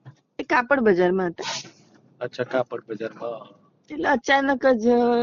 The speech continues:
Speaker 1: રિપોર્ટ કરાવવા ગયા ને એમાં ઊંધો રિપોર્ટ થઈ ગયો ને, એમાં ઓફ થઈ ગયા એવું.
Speaker 2: હમ.
Speaker 1: ડોક્ટરે હવા ભરી ને આંતરડા પહોળા કરવા, એમાં હવા બહાર ના આવી ને એના બધા અંગો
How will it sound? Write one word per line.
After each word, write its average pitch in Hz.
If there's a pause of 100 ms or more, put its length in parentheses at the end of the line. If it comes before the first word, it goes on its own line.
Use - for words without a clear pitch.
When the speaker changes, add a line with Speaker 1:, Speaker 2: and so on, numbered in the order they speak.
(120)
Speaker 1:
રિપોર્ટ 247
કરાવવા 226
ગયા 226
ને 220
એમાં 220
ઊંધો 196
રિપોર્ટ 214
થઈ 349
ગયો 349
ને, 233
એમાં 196
ઓફ 359
થઈ 190
ગયા 302
એવું. 196 (760)
Speaker 2:
હમ. 135 (540)
Speaker 1:
ડોક્ટરે 226
હવા 202
ભરી 254
ને 320
આંતરડા 208
પહોળા 208
કરવા, 202
એમાં 202
હવા 190
બહાર 214
ના 240
આવી 262
ને 214
એના 202
બધા 202
અંગો 196